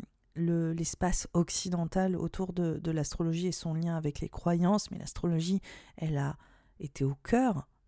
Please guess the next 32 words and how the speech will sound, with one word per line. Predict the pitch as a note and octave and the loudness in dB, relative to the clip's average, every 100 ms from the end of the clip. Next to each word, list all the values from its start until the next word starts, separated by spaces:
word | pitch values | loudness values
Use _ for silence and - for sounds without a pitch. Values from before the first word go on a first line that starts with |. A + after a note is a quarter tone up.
| _ | _
du | D3 E3 | -8 -6
judaïsme, | D#3 D3 C#3 E3 A3 G#3+ E3 - - | -4 -2 -2 0 0 -2 -4 -10 -8
elle | D#3+ D3 | -6 -2
a | |
été | C#3+ C#3 D#3+ | -4 -2 -4
au | D#3 - | -4 -2
cœur | - A3+ G#3+ D#3 - - - - - | 2 2 2 0 -6 -18 -20 -20 -14
de | D#3 E3 | -2 2
l'islam, | E3 E3+ - - F3 G3 A3+ E3 - _ | 2 2 -2 -2 2 2 2 -2 -6 _
elle | - D#3+ E3+ | -2 0 2
est | E3+ E3 - _ _ _ | 0 -2 -8 _ _ _
absolument | - - - G#3+ G3+ G3 G#3+ - | -8 -6 2 6 8 8 4 0
partout, | F#3 F3 - - G3+ G#3+ | -2 -2 -4 -2 2 4
hein. | E3 F3+ | 4 2
Elle, | D#3+ - | -2 -2
elle | D3 D3+ | -2 0
a | D3 | 2
eu | F3 | 2
un | D3+ C#3+ | 0 -2
impact | D#3+ - G3+ - - | -4 -4 -6 -6 -10
sur | - - - - _ | -8 -6 -6 -6 _
toutes | - G#3+ - | -6 -4 2
les | G3 | 2
sociétés, | - E3+ - E3+ D3+ F3 A#3 - - - | 4 -2 2 0 2 2 2 0 -14 -6
elle | D#3+ D#3+ | 0 2
est | |
aussi | D#3+ - F#3 | 2 0 -2
évidemment | E3 E3+ E3+ F#3 G3+ - - - | 0 2 6 6 6 2 -10 -4
au | F#3 | -4
cœur | - A3+ G#3+ - - - | 4 2 2 -4 -20 0
de | F3 | 2
l'hindouisme | F#3 F3 E3+ F3+ G#3 F3 D3+ | 4 4 2 2 2 2 0